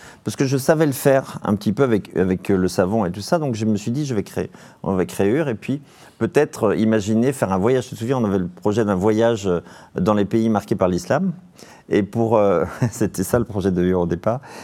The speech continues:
Et pour, euh, pour imaginer de faire des conférences autres que des conférences sur, euh, dans les centres culturels français ou suisses, mais de faire des conférences de, avec des entreprises, faire du commerce avec des entreprises. Donc c'était ça, le, c'était une idée un peu, euh,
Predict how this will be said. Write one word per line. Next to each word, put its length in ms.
Et 140
pour, 320
euh, 180
pour 320
imaginer 420
de 80
faire 140
des 100
conférences 580
autres 320
que 80
des 120
conférences 720
sur, 320
euh, 120
dans 120
les 100
centres 320
culturels 440
français 460
ou 120
suisses, 420
mais 140
de 100
faire 200
des 120
conférences 540
de, 80
avec 220
des 140
entreprises, 440
faire 140
du 100
commerce 320
avec 140
des 40
entreprises. 540
Donc 180
c'était 260
ça, 300
le, 460
c'était 220
une 100
idée 200
un 140
peu, 160
euh, 480